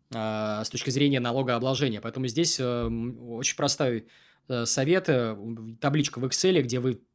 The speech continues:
письменно записываете, что вы купили такого-то числа акций Сбербанка по такой-то цене. И когда вот этот срок настигает, вы смотрите, а че вы там продаете?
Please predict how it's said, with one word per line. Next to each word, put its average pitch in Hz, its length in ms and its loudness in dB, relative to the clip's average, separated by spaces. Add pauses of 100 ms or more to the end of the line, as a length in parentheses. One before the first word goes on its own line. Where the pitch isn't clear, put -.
(160)
письменно 139 480 2
записываете, 123 560 -2
что - 160 -4
вы 143 120 0
купили 135 420 0
такого-то 131 520 0
числа 135 520 -2
акций 135 320 -6
Сбербанка 117 540 -2
по - 60 -16
такой-то 151 320 -4
цене. 110 380 -6 (1040)
И 123 60 -4
когда 143 240 6
вот 147 100 6
этот 147 140 2
срок 156 260 6
настигает, 143 560 2
вы 131 80 2
смотрите, 143 420 -2
а 113 40 0
че 175 140 2
вы 151 60 2
там 123 140 0
продаете? 127 640 0